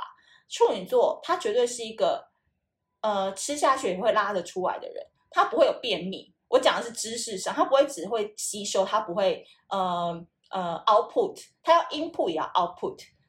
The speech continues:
对他来讲，这个才是一直 refresh 自己的一个很好的方式。处女座更厉害的是，他每天都这么忙了，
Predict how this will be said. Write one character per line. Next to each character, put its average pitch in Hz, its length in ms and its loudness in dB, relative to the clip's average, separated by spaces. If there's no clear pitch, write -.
对 415 80 0
他 440 140 2
来 254 180 4
讲， 202 200 -6
这 294 120 0
个 - 80 2
才 - 160 -4
是 160 80 -8
一 277 80 -8
直 208 160 -4
refresh 185 640 0
自 214 160 -14
己 - 140 -16
的 113 120 -8
一 156 40 -8
个 175 120 -4
很 175 160 -8
好 156 200 -6
的 - 80 -10
方 - 280 -10
式。 - 360 -10
处 427 180 -6
女 247 60 -4
座 277 140 2
更 254 320 2
厉 240 160 -10
害 196 180 -8
的 165 100 -12
是， - 380 -16
他 392 160 -2
每 302 120 0
天 240 120 -4
都 247 80 2
这 247 120 -6
么 202 120 -8
忙 - 160 -10
了， - 340 -14